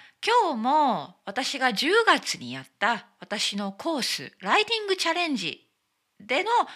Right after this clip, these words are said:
生徒さんの作文について話したいと思います。えー、私はこのライティングチャレンジでも、また私のプライベートレッスンでも、さらには私のPatreonのポッドキャストクラブでも、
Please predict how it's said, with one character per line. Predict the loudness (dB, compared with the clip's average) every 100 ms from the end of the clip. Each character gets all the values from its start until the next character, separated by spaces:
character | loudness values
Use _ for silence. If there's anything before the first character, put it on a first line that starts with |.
| -14
生 | 2 4 4
徒 |
さ | 2 0
ん | -2
の | -6
作 | -10 -8 -6
文 | -4 -4
に | -4
つ | -6 -6
い |
て | -4
話 | -6 -6 -6
し | -6
た | -8
い | -6
と | -2 -2
思 | -2 -4
い | -8
ま | -8 -12
す。 | -14 _ -20 -20 -20 -20 _
え | -6 -4
ー、 |
私 | 0 0 2
は | 4 4 2
こ | 0
の | 0 2
ラ | 2
イ |
テ | 2
ィ | -4
ン |
グ | -6
チ | -6
ャ | -6
レ | -4
ン | -4
ジ | -6
で | -10 -4
も、 | 2 2 0 -6 -20 -20 -8 -4
ま | 2
た | 4
私 | 4 2 2 0
の | -4
プ | 2
ラ | 4 4
イ |
ベ | 4 0
ー |
ト | -2 -2
レ | -2
ッ |
ス | -2 -4 -6
ン | -10
で | -10
も、 | -6 -4 -2 -4 _ _ 0
さ | 6
ら | 6 6
に | 2
は | 4 4 2 -4
私 | -10 -8 -6
の | -6 -6
Patreon | 0 0 0 -2 -4 -6
の | -4 0 0 -2 -12 -12
ポ | -10
ッ | -8 -6
ド | -4
キ | -2
ャ | -2
ス | -4
ト | -8
ク | -4 0
ラ | 6 6
ブ | 4 -6
で | -10
も、 | -10 -6 -6 -8